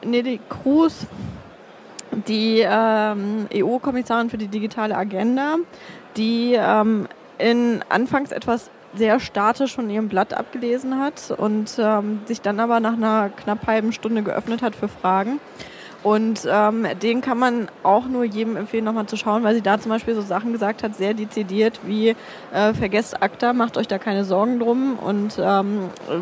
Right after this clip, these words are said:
wo sie sich auch dafür geäußert hat, dass es ein neues Urheberrecht geben muss, weil mit dem aktuellen quasi nichts mehr zu schaffen ist und nicht mehr in der Form, ähm, dass, dass das noch irgendwie funktional durchsetzbar ist. Cornelis, da warst du mit mir. Wie fandest du den Vortrag?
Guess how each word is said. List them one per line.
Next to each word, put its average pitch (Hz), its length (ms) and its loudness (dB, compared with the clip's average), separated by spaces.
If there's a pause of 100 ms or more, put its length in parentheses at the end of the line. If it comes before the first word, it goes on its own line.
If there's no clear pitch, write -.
(140)
wo 226 120 2
sie 226 120 -2
sich 214 440 -2 (180)
auch 196 180 2
dafür 226 300 0
geäußert 226 400 2
hat, 233 160 -2
dass 214 100 -2
es 220 100 -6
ein 202 280 0 (400)
neues 214 420 6
Urheberrecht 226 720 2
geben 220 260 2
muss, 220 300 2
weil 196 140 4
mit 214 140 0
dem 208 120 -2
aktuellen 185 500 -2
quasi 208 220 0
nichts 208 220 -2
mehr 190 140 -2
zu 202 120 -2
schaffen 208 320 0
ist 233 160 0
und 196 80 2
nicht 214 140 2
mehr 202 120 2
in 196 60 0
der 185 140 0
Form, 202 440 2
ähm, 196 240 0 (600)
dass, - 260 0 (100)
dass 202 160 0
das 208 140 -4
noch 208 80 2
irgendwie 208 220 2
funktional 208 440 -2
durchsetzbar 185 580 -2
ist. 175 160 -4 (440)
Cornelis, 214 260 4
da 196 140 2
warst 247 160 0
du 262 60 -2
mit 233 180 -2
mir. 185 180 0
Wie 196 80 -2
fandest 214 320 -4
du 233 60 -4
den 247 140 -2
Vortrag? 262 420 -2